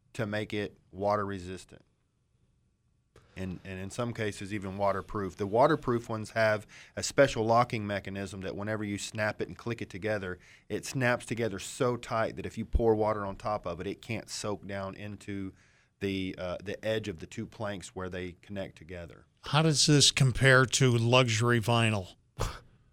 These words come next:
Speaker 1: Well, um, with the, the new technology, it's very, very similar.
Speaker 2: Really?
Speaker 1: Um, there's different thicknesses. Wood laminates typically are a lot thicker than, than luxury vinyls. Luxury vinyls are a lot thinner.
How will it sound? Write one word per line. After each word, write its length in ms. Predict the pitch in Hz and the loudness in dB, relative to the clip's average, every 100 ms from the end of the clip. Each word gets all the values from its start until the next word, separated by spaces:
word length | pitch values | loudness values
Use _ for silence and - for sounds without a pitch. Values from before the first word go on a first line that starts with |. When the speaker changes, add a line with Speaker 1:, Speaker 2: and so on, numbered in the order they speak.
| _ _ _ _ _ _ | _ _ _ _ _ _
Speaker 1:
Well, 360 | 113 139 175 170 - - | 6 8 8 4 -4 -4
um, 300 | - 143 143 | 2 4 6
with 200 | 139 139 | 6 6
the, 120 | 127 135 | 6 2
the 300 | 135 120 127 | 2 0 2
new 520 | 131 151 180 180 170 147 151 | 4 4 2 0 0 -2 -4
technology, 680 | - 175 147 160 185 160 127 | 2 4 6 6 6 4 2
it's 140 | 123 113 | 0 0
very, 340 | 110 127 143 | 2 4 4
very 260 | 143 139 131 | 4 2 0
similar. 540 | - 147 104 67 69 - | 0 -2 -2 -4 -8 2
Speaker 2:
Really? 260 | 131 147 113 | 6 6 4
Speaker 1:
Um, 360 | 113 107 101 | 2 0 0
there's 180 | 110 113 | 0 0
different 340 | 131 151 117 | 0 -2 -2
thicknesses. 540 | - 147 151 - 156 147 | 2 2 2 -2 -4 0
Wood 220 | 135 139 | 2 4
laminates 600 | 127 131 135 135 131 - - | 2 0 0 -2 -4 -12 -8
typically 340 | - 123 127 120 | -4 -4 0 4
are 80 | |
a 60 | 110 | 4
lot 260 | 110 110 - | 4 2 2
thicker 520 | 117 110 117 117 117 _ _ | 0 2 2 -2 -4 _ _
than, 380 | 113 107 104 101 _ | -4 -4 -6 -12 _
than 160 | 104 104 | -10 -4
luxury 340 | 110 110 - | -4 -4 -6
vinyls. 460 | 104 107 104 107 107 | -2 0 2 -2 -6
Luxury 300 | 98 - 113 | -8 -10 -8
vinyls 360 | 107 101 104 104 | -4 -4 -6 -6
are 60 | |
a 40 | 95 | -6
lot 220 | 101 - | -6 -8
thinner. 420 | - 104 90 90 | -8 -6 -6 -8